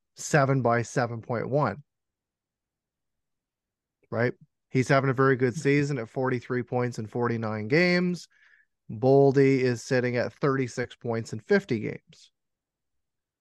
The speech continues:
Prior to his injury, Caulfield was sitting on thirty-six in forty-six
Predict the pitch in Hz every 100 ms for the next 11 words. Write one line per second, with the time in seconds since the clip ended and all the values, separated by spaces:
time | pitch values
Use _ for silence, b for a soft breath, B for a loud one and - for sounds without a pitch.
0 | _ _ - 143 151 143 135 123 113 170
1 | 220 156 117 113 147 160 _ 143 143 139
2 | 135 127 123 - 135 127 120 120 - 143
3 | 123 113 - 185 185 - - _ _ _
4 | _ _ - 110 - 185 190 123 - 117
5 | 113 -